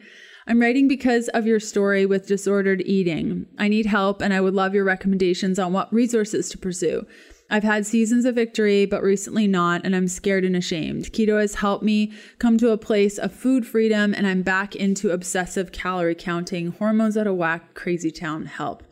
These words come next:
Oh, Haley, I feel that so incredibly deeply, and I actually met a friend recently, um, who is wonderful with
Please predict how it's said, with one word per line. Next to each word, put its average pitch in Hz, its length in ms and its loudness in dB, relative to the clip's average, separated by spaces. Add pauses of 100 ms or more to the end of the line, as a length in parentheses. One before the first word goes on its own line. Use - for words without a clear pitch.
(200)
Oh, 226 220 2
Haley, 190 640 0 (240)
I 202 160 2
feel 214 260 0
that 208 220 -2
so 208 200 0
incredibly 196 520 0
deeply, 180 720 0
and 170 560 0 (100)
I 180 260 -2
actually 233 800 0 (300)
met 208 240 2
a 262 80 -2
friend 220 560 0
recently, 202 800 0
um, 180 640 -4
who 196 420 2 (540)
is 214 280 0
wonderful 208 680 0
with 190 180 0